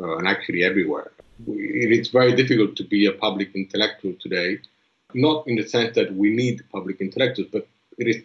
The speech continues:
it is a problem to be a public intellectual. It's a problem to, um, uh, we're not anymore in the sixties or seventies where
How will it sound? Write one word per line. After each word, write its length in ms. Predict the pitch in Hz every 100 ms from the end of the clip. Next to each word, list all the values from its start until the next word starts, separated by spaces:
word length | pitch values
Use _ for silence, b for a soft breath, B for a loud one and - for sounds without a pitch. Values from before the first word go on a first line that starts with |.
| -
it 80 | 123
is 160 | 117 -
a 40 |
problem 440 | - 170 113 90 -
to 100 | 90
be 140 | 92
a 40 | 92
public 280 | 95 - -
intellectual. 500 | 90 _ _ _ - -
It's 180 | 98
a 60 | 98
problem 500 | - 120 110 101 95
to, 300 | - 95 90
um, 240 | 85 80 - _ _ _ _ -
uh, 140 | 92 92
we're 180 | 110
not 320 | 117 120 117 - -
anymore 540 | 110 104 107 107 104 101
in 80 | 98
the 80 | 95
sixties 480 | - 127 - 101 98
or 80 | 90
seventies 560 | 120 110 98 - 87
where 460 | 90 90 90 87